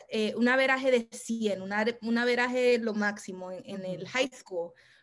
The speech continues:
Speaker 1: cuando llegué a Harvard, B, C, o sea,
Speaker 2: Guau.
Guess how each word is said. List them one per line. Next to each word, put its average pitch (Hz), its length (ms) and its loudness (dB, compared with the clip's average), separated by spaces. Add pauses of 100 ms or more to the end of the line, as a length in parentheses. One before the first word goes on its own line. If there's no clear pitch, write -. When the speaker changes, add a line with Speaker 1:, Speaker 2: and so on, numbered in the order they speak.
Speaker 1:
cuando 208 240 0
llegué 190 320 -2
a 277 300 0
Harvard, 202 760 0 (1160)
B, 277 540 0 (160)
C, 247 640 -2 (840)
o 214 80 -2
sea, 226 340 4
Speaker 2:
Guau. 208 180 -6